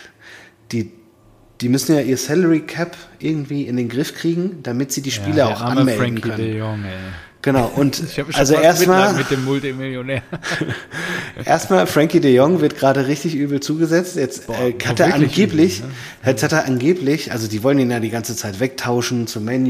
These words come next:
Speaker 1: U und so weiter, aber er will gar nicht weg. Er hat Bock auf
Speaker 2: Nee.
Speaker 1: diese neue Barca-Mannschaft, auf den Spirit, auf Xavi und so weiter.
Speaker 2: Ja.
Speaker 1: Und jetzt hat er angeblich eine E-Mail bekommen,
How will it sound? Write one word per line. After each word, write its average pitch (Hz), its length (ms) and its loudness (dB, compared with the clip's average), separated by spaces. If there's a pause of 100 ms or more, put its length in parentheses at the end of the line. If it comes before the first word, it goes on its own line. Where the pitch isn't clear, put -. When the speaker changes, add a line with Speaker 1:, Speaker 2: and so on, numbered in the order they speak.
Speaker 1:
U 127 240 2
und 120 100 -6
so 120 100 -2
weiter, 117 320 -2
aber - 140 -8
er 95 160 -8
will 139 160 2
gar 135 160 -2
nicht 135 220 -2
weg. 135 220 -4
Er 113 100 -8
hat 113 180 -8
Bock 127 160 -2
auf 143 80 -4
Speaker 2:
Nee. 110 60 -6
Speaker 1:
diese 123 200 -2
neue 120 300 0
Barca-Mannschaft, 139 760 -2
auf 117 140 -12
den 117 180 -6
Spirit, 147 500 -2
auf 120 140 -8
Xavi 139 440 -2
und 135 60 -2
so 135 140 -2
weiter. 131 320 0 (520)
Speaker 2:
Ja. 160 160 -6 (400)
Speaker 1:
Und 127 280 2
jetzt 127 200 2
hat 143 120 -2
er 175 140 2
angeblich 143 520 -2
eine 110 160 -4
E-Mail 135 360 2
bekommen, 170 440 -2